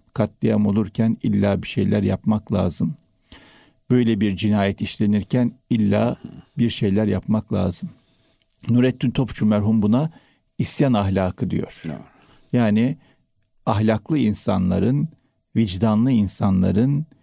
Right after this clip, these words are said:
Speaker 1: insanların böyle yanlışlara karşı mutlaka ama mutlaka isyan etmesi lazım. Sakin kalması, kayıtsız kalması, zayıf kalması mümkün olamaz.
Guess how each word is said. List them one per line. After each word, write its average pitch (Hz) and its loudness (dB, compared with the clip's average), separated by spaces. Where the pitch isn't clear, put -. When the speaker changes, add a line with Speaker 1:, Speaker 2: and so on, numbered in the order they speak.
Speaker 1:
insanların 127 2
böyle 120 2
yanlışlara 101 0
karşı 139 -2
mutlaka 117 -2
ama 95 0
mutlaka 123 0
isyan 127 0
etmesi 101 -2
lazım. - -6
Sakin 131 0
kalması, 120 0
kayıtsız 127 0
kalması, 113 0
zayıf 113 0
kalması 113 0
mümkün 104 0
olamaz. - -4